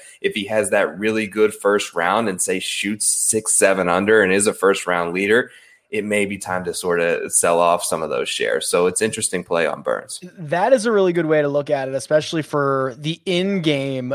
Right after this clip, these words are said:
Speaker 2: stuff where, hey, these volatile guys, and Tyrrell Hatton would have fit that mo-, would have fit that category as well.
Speaker 1: Sure.
Speaker 2: He has withdrawn from this event. He tested positive for covid. Uh, guys that can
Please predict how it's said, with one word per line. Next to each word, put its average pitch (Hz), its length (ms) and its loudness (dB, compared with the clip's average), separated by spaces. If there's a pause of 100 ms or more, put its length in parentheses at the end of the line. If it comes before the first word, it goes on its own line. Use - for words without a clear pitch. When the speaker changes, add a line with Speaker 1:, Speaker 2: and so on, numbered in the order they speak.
(120)
Speaker 2:
stuff - 680 0
where, 151 380 8
hey, 170 200 4
these 190 240 2
volatile 220 520 6
guys, 220 240 4
and 175 100 -2
Tyrrell 226 260 4
Hatton 175 300 2
would 170 140 4
have 160 80 0
fit 170 200 -2
that 160 200 4
mo-, 156 260 0
would 160 160 0
have 147 60 -6
fit 165 140 -2
that 143 140 2
category 147 520 4 (240)
as 139 200 2
well. 151 180 8
Speaker 1:
Sure. 147 80 0
Speaker 2:
He 147 100 0
has 139 180 4
withdrawn 139 580 2
from 139 140 -8
this 135 160 -6
event. 143 200 0
He 139 60 -6
tested 123 300 -6
positive 120 420 -8
for 117 160 -14
covid. 156 380 -2 (200)
Uh, 175 140 6
guys 175 440 4
that 202 180 8
can 185 280 2